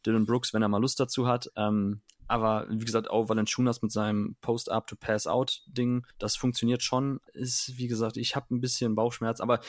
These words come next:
es geht ja auch nur darum, sind wir mal ehrlich, also wir werden beide die Jazz durchtippen, also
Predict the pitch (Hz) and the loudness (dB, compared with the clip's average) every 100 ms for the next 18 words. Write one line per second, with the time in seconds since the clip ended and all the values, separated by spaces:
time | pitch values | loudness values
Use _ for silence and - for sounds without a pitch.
0 | - - - 127 113 117 120 110 117 110 | -14 -8 -2 2 4 6 4 4 2 2
1 | 120 107 82 107 104 101 104 101 110 110 | 2 2 2 0 0 -2 -2 0 2 4
2 | 104 120 113 107 - 110 - 123 127 - | 4 2 0 -2 0 0 0 0 0 0
3 | 139 135 113 107 | -2 0 0 0